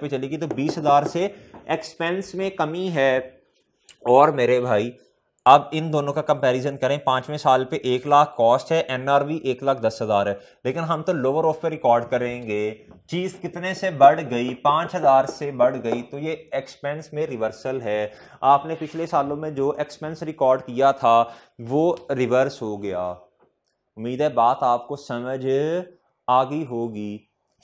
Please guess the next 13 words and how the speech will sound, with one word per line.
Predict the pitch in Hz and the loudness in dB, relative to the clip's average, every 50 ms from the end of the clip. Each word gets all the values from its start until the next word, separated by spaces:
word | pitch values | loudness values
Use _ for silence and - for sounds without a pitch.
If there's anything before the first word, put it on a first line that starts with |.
| _ _ _ - - - _ _ - | _ _ _ -20 -20 -20 _ _ -2
अच्छा | 156 151 185 185 180 - | 4 6 6 6 8 6
एक | 143 147 147 139 | 4 4 4 6
बात | 156 147 151 151 | 8 8 8 6
ना | 170 170 | 4 0
जरा | 151 143 139 | 2 2 2
सुनिएगा, | 135 - 123 110 107 104 104 101 98 92 92 - - _ _ _ _ _ _ _ - | 0 0 -4 -8 -8 -6 -6 -4 -4 -6 -6 -8 -16 _ _ _ _ _ _ _ -2
एक | 156 151 151 - | -2 0 0 0
क्वेश्चन | 156 151 - - 165 | -4 -4 -4 -4 -2
वैसे | 156 147 - - 165 151 | 0 0 -2 0 2 2
आपसे | 139 131 - - - 151 | 2 2 2 -2 -10 -8
करने | - 135 117 120 120 120 | -6 -6 -4 -4 -2 -2
लगा | 113 104 107 | -2 -2 -2
हूं, | 127 | -4